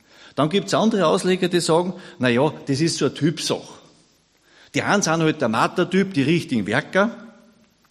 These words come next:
Das sind die, was in der Gemeinde einfach anpacken,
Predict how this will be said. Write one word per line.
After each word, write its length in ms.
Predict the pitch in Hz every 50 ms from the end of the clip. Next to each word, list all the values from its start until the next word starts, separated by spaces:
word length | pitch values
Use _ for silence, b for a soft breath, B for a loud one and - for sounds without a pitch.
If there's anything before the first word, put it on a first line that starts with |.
| - -
Das 180 | 135 127 -
sind 180 | - 123 120 113
die, 260 | 120 135 160 165 165 B B B B
was 220 | 110 123 135 123
in 40 | 123
der 120 | 120 123 117
Gemeinde 440 | 120 113 107 104 120 156 165 143
einfach 300 | 127 131 131 120 123 117
anpacken, 640 | 113 120 156 - 165 160 165 165 - 165 170 180 165